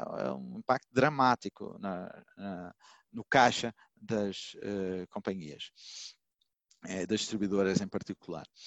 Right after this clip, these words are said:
E, então, eh, isso nos leva, eh, com os outros fatores que nós olhámos antes, e não vamos aqui poder entrar em detalhe para co-, tentar cumprirmos aqui o nosso prazo,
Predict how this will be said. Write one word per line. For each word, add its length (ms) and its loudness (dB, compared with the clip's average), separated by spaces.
E, 540 10
então, 260 6
eh, 420 12
isso 340 6
nos 240 -2
leva, 600 10
eh, 580 6
com 80 -2
os 80 4
outros 180 4
fatores 460 8
que 100 -8
nós 200 2
olhámos 400 6
antes, 240 8
e 60 6
não 80 4
vamos 200 2
aqui 400 2
poder 300 4
entrar 260 4
em 60 4
detalhe 400 6
para 180 2
co-, 200 -8
tentar 320 2
cumprirmos 380 4
aqui 160 -2
o 20 0
nosso 260 0
prazo, 380 -2